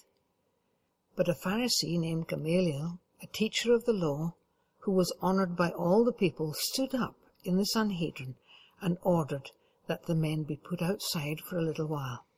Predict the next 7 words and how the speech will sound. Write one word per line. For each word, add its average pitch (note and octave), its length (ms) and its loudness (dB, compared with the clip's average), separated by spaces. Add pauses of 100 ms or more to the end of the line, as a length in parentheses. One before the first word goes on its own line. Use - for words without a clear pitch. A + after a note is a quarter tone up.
(1120)
Then A#3+ 420 4
he A3+ 240 6
addressed F#3+ 480 0
them, D3 180 -8 (1300)
Men B3+ 300 6
of D4+ 120 4
Israel, F#3 600 2